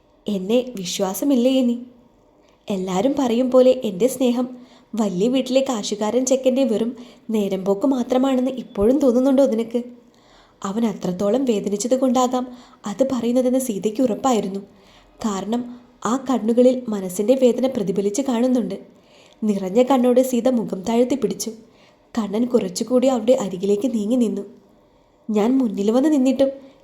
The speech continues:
നീ അറിഞ്ഞില്ലെങ്കിൽ അത്രയും വേദനിപ്പിക്കുന്ന അല്ലെങ്കിൽ പേടിപ്പിക്കുന്ന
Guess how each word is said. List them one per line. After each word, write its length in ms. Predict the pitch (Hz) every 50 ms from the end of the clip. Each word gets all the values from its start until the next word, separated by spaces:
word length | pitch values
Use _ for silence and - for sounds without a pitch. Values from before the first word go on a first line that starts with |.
| _ 226
നീ 100 | 233 254
അറിഞ്ഞില്ലെങ്കിൽ 640 | 269 247 220 214 202 220 269 285 269 262 254 262 262 269 - - - - - - _ _ _
അത്രയും 480 | - 196 - - - 208 214 247 285 285
വേദനിപ്പിക്കുന്ന 640 | 277 247 233 - 247 247 - 262 247 269 254 247 247 240 - - - - - - 285 285 285
അല്ലെങ്കിൽ 400 | 226 214 208 208 208 208 214 262 262 262 - - - - _ _
പേടിപ്പിക്കുന്ന 640 | - 233 214 196 202 190 - 214 - - 240 233